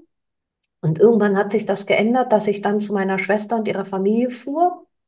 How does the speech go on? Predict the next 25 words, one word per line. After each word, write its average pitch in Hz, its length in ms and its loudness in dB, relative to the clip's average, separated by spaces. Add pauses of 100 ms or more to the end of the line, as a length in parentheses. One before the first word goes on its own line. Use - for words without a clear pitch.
(400)
und 202 160 2
jetzt 214 200 4
schon 233 180 0
seit 208 200 2
Jahren 208 360 4
fahre. 208 600 -2 (760)
Und 214 260 0
da 262 680 2
haben 226 380 -2
wir 247 540 2 (560)
uns 220 220 -2
sehr 240 200 6
genau 269 360 2
überlegt, 240 840 0 (280)
welche 262 540 0
Rituale 190 1120 0 (220)
kennen 233 360 0
wir 240 360 0
aus 208 180 0
unserer 202 360 -4
Familie, 226 680 -2
die 220 220 -8
wir 214 140 2
übernehmen 196 520 0
wollen? 226 480 0